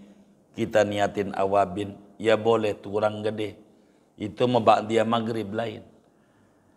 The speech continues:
Awabin itu sesudah ba'diyah maghrib. Kalau minimal aja empat. Dua, empat, enam. Sudah sempurna. Gede ganjarannya. Awabin. Maghrib.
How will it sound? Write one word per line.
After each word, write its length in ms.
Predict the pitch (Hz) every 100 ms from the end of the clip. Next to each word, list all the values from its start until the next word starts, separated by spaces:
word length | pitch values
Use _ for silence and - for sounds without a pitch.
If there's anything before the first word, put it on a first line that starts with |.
| _ _ _ _ -
Awabin 560 | 104 110 110 107 107 104
itu 160 | -
sesudah 480 | 123 120 - 113 110
ba'diyah 400 | 104 104 104 107
maghrib. 400 | 113 110 107 95
Kalau 240 | - 107
minimal 560 | 110 113 117 117 127 127
aja 240 | 127 123
empat. 640 | 135 151 - 101 - - -
Dua, 640 | 95 104 107 117 135 -
empat, 640 | 104 104 101 120 120 - -
enam. 320 | 110 110 107 - _ _ _ _ _ _ _ _ _ _ _
Sudah 320 | 110 120 120
sempurna. 560 | 120 110 113 113 110 110 - _ - - - _ _ _ _ _
Gede 400 | 104 110 120 110
ganjarannya. 720 | 101 95 107 110 113 131 127 - _ _ _ _ _ _ _ _ _ _ _ _
Awabin. 560 | 98 107 104 90 104 101 - - _ _ _ _ -
Maghrib. 400 | 117 110 110